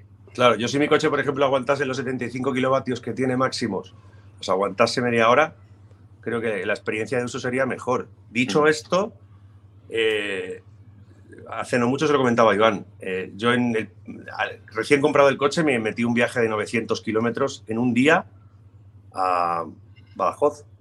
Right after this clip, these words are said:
Speaker 1: a un pueblo de Badajoz, ida y vuelta en el día, novecientos kilómetros, y lo hice, lo hice y... Bueno, no fue...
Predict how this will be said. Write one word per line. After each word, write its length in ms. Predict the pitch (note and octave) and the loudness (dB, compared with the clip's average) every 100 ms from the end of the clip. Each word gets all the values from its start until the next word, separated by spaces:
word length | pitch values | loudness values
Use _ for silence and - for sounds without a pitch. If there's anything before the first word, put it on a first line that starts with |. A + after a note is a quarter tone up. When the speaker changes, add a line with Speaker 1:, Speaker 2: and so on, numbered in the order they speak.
| - - - - - - - - - | -20 -20 -20 -20 -20 -20 -20 -14 -2
Speaker 1:
a 80 | |
un 100 | B2 | 0
pueblo 200 | A#2+ C3 | 2 4
de 60 | B2 | 6
Badajoz, 420 | A#2+ A2+ D3+ D3+ - | 6 4 0 -2 -4
ida 160 | C3 | -4
y 20 | |
vuelta 300 | A#2+ G2+ F#2+ | -2 -4 -4
en 60 | G2 | -6
el 120 | G2 | -6
día, 280 | G#2+ G2 D#2 - - - - - - | -4 -4 -6 -12 -20 -20 -20 -18 -2
novecientos 600 | A2+ A2+ B2 C#3+ C3 A2+ | 0 2 0 -2 -2 -2
kilómetros, 560 | A#2 G2 F2+ D#2 - | -2 0 -2 -4 -8
y 40 | G#2 | -4
lo 120 | F#2 | -2
hice, 380 | D#2+ - F2+ E2 | -2 -2 -2 -2
lo 160 | D2+ | -2
hice 340 | F#2+ - C3+ B2+ | -6 -2 -2 0
y... 340 | A2+ G2+ F2+ - - - - - - - - - - - - - - - | -2 -4 -6 -12 -20 -20 -20 -20 -20 -20 -20 -20 -20 -20 -20 -20 -20 -8
Bueno, 320 | A2 C#3 D#3 | 2 4 4
no 140 | G#2 | 2
fue... 580 | G2+ C#3+ C3+ A2+ F#2+ C2+ | 0 4 6 6 4 0